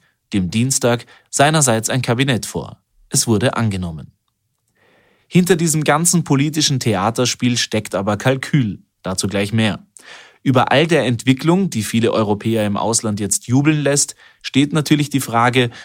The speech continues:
was wird sich im neuen Polen unter Tusk ändern? Wie viel kann er intern überhaupt verändern? Und wird Polen, bisher gemeinsam mit Ungarn die Blockierernation innerhalb der E U, jetzt proeuropäischer?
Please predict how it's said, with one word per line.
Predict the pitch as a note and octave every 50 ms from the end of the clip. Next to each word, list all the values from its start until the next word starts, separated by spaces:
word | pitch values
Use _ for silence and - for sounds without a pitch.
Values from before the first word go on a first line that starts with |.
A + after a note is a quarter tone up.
| -
was | - A#2 B2+ D3 - -
wird | B2 C3+ D#3+ D#3+
sich | - E3 D#3 - -
im | C#3 C3+ B2+
neuen | A#2+ A#2 A2 A#2 C3+ D3+ D#3 D#3 C3+
Polen | - - C3+ B2+ B2+ C3+ C#3 C#3+ C#3 C#3
unter | - - B2 A#2 - A#2 G#2
Tusk | - - B2+ C3 B2 - - - -
ändern? | C3 C#3+ D3 C#3+ A#2+ G2+ F#2 E2+ D2+ - - _ - - - _ _
Wie | - A2 C3 D#3
viel | D#3 - - D#3+ D3+ C#3 -
kann | - - A#2 A#2
er | A2+ A2 -
intern | - B2+ B2 A#2 - B2 A2 G#2 G#2+
überhaupt | G#2 A2+ G#2+ G#2 G#2 G2 F#2+ -
verändern? | - - G2+ F2+ D3 E3+ E3+ C#3 A#2+ A#2+ A2+ - - - - - -
Und | - C#3 B2+ A#2+
wird | C3 G3+ A3+ -
Polen, | - - D3 D3+ E3+ F#3 G3 G3 G#3 A3+ A3+ - _ _ _
bisher | - A2 - - G#2+ G#2 G#2+ A#2 B2
gemeinsam | A#2+ A2 A2 A2 A#2 A#2+ A#2 A#2
mit | A#2 A#2 A2 -
Ungarn | C3 C3 C3 B2+ B2+ B2 B2 A#2+ A2+ G#2
die | - C#3 D3 D#3+ F3+
Blockierernation | D#3+ D#3 C#3 C3+ B2+ - - D3+ D3+ C#3+ D3 C#3 C3+ B2+ B2+ - - C3 B2+ C3 C3
innerhalb | A#2+ C3 B2+ B2 A#2+ B2+ B2 A2+
der | - B2 B2 G#2+
E | B2+ B2
U, | - C3 B2+ C3 B2 A#2+ - - _ - - -
jetzt | G#2+ G#2+ A2+ A2 - - - _
proeuropäischer? | - - G#2 B2 C3+ - F#2 B2+ A#2+ G#2+ A2+ G2 - G2 G2+ G#2+ A#2+ A#2+ - - D3 E3+ G#3